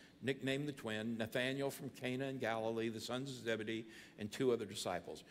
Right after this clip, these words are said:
Which, by the way, you got seven disciples out there. Don't you know they're saying, "Where's the other four? Like, what's going on with them? What's the deal?"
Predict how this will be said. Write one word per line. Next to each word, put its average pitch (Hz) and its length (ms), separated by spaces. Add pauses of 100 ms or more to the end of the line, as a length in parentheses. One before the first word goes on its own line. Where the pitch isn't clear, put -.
(140)
Which, 190 200
by 220 160
the - 80
way, 117 200 (200)
you 156 100
got 190 160
seven 220 420
disciples 151 580
out 117 200
there. 85 200 (280)
Don't 240 260
you 247 120
know 180 200
they're 160 140
saying, 156 260
"Where's 233 200
the 339 60
other 294 120
four? - 300 (1080)
Like, 175 140 (160)
what's 202 220
going 214 240
on 208 80
with 196 120
them? 240 260 (440)
What's 202 160
the 185 60
deal?" 240 280